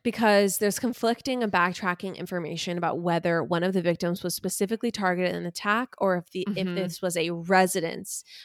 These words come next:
Speaker 1: The target was the residence.
Speaker 2: Yeah.
Speaker 1: So on December seventh, finally, there's a break in the case. Almost a month into the investigation, investigators say they are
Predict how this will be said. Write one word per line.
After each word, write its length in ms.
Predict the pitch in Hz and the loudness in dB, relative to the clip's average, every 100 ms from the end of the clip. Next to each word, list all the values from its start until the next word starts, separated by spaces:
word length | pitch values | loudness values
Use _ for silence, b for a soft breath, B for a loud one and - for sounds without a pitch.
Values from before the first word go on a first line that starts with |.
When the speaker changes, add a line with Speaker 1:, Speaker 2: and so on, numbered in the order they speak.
| B - | B -2
Speaker 1:
The 160 | 185 - | -2 -4
target 500 | - - 226 202 196 | -6 2 4 6 4
was 160 | 185 165 | 2 -2
the 120 | 165 | -2
residence. 840 | 156 170 156 - - 202 - - _ B | 0 0 -2 -6 -8 -10 -12 -12 _ B
Speaker 2:
Yeah. 280 | 175 160 165 - | 0 0 0 -6
Speaker 1:
So 360 | - 254 240 226 - _ _ 240 | 4 8 10 8 0 _ _ -2
on 100 | 233 | 0
December 380 | 226 262 277 | 2 2 2
seventh, 480 | 277 226 202 247 - | 2 2 4 2 -2
finally, 480 | - 196 185 196 208 | 0 2 4 4 4
there's 220 | 196 180 | 4 2
a 60 | 175 | 0
break 400 | 170 165 165 - | -2 -4 -4 -8
in 160 | 180 170 | -8 -6
the 60 | |
case. 520 | - 185 - - - - | -8 -6 -6 -6 -6 -2
Almost 260 | 190 185 190 | 0 0 0
a 60 | |
month 300 | 180 185 220 | 2 2 2
into 180 | 262 - | 0 2
the 100 | 220 | 2
investigation, 960 | 202 180 - 185 156 165 180 131 175 196 | 2 2 0 -4 -2 -2 -4 -4 -4 -4
investigators 720 | 190 185 190 - 247 254 254 | -4 0 0 0 0 0 0
say 260 | - 196 175 | 0 2 4
they 160 | 180 175 | 4 4
are 160 | 170 | 2